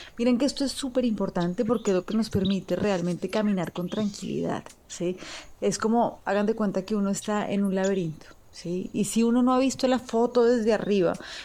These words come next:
pues sencillamente, claro, puede encontrarse con un lugar aparentemente sin salida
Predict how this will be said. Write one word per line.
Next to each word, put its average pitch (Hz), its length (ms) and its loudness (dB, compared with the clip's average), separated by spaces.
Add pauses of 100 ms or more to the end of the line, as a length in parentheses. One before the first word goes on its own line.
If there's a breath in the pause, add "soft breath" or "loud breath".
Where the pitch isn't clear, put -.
(140 loud breath)
pues 208 180 6
sencillamente, 196 800 2
claro, 202 300 2
puede 190 180 2
encontrarse 220 600 0
con 233 320 2
un 202 220 2
lugar 208 340 2
aparentemente 190 640 -2
sin 220 180 -2
salida 185 520 0